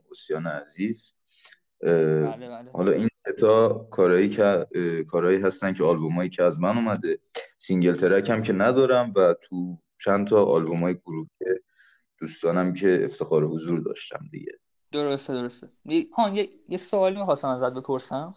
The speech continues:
Speaker 2: قبل اینکه شروع بشیم، اه... شروع کنیم به صحبت راجع به حالا، اه... فرایند تهیه آلبوم که تو انتخاب کردی یا کار کردی. اه، یکی از کارهایی که ما دیدیم توی فعالیت تو اینه که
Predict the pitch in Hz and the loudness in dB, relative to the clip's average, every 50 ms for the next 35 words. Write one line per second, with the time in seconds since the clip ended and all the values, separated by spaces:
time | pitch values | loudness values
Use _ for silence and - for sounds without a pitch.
0 | - - 127 131 139 151 147 139 147 143 - - 143 131 127 131 127 - 135 120 | -2 0 0 0 0 -2 -8 -8 -8 -10 -6 -4 -6 -4 -4 -6 -6 -6 -12 -14
1 | - - - - - - - _ _ _ - 113 131 123 120 117 113 107 117 - | -16 -18 -20 -20 -20 -20 -20 _ _ _ -10 -8 -6 -6 -4 -6 -6 -8 -12 -18
2 | - - - - 139 135 131 - 135 131 131 127 123 120 - - 139 131 131 127 | -20 -18 -16 -12 -10 -10 -6 -6 -6 -4 -4 -6 -6 -8 -6 -8 -10 -6 -6 -6
3 | 123 - 139 123 120 127 131 120 120 120 120 117 120 123 123 _ _ _ _ _ | -6 -6 -8 -10 -8 -8 -8 -6 -6 -6 -6 -6 -8 -8 -10 _ _ _ _ _
4 | _ _ _ _ - 240 160 117 - - 131 123 120 120 123 120 120 120 120 120 | _ _ _ _ -14 -12 -12 -10 -4 0 0 2 2 2 0 0 -2 -4 -6 -8
5 | - 123 123 120 120 123 123 120 120 120 120 120 127 135 156 165 151 151 143 135 | -8 -8 -6 -4 -4 -4 -4 -4 -4 -6 -8 -8 -8 -10 -8 -8 -8 -10 -10 -12
6 | 143 143 _ _ _ - 143 127 123 127 - 135 123 120 117 120 - - 127 120 | -12 -16 _ _ _ -6 -6 -6 -6 -6 -6 -6 -4 -4 -6 -10 -12 -14 -14 -12
7 | 131 - 131 123 127 - - 120 120 117 123 123 120 120 - 123 117 117 - 123 | -10 -6 -6 -6 -6 -4 -8 -8 -6 -6 -6 -8 -8 -6 -6 -6 -6 -6 -6 -4
8 | 120 117 117 120 - 151 160 151 135 135 135 _ _ _ _ _ _ _ _ _ | -4 -4 -4 -6 -10 -12 -12 -12 -14 -16 -18 _ _ _ _ _ _ _ _ _
9 | _ _ _ - 143 135 131 127 127 123 120 120 117 117 120 127 147 151 - 220 | _ _ _ -8 -6 -4 -4 -4 -4 -4 -6 -6 -6 -8 -8 -8 -10 -8 -4 -4
10 | 202 202 202 - 196 180 170 170 165 - 175 160 160 151 143 151 - - 143 139 | -4 -4 -4 -6 -4 -4 -4 -6 -6 -8 -12 -10 -8 -10 -10 -12 -8 -4 -4 -4
11 | 135 139 131 131 135 - 139 131 123 - 123 123 123 123 123 123 123 123 120 - | -4 -4 -6 -8 -8 -8 -8 -8 -6 -4 -4 -4 -2 -4 -6 -6 -8 -10 -8 -4
12 | 160 160 151 139 143 151 160 151 - 120 120 123 | -4 -4 -4 -4 -6 -10 -10 -10 -8 -8 -8 -8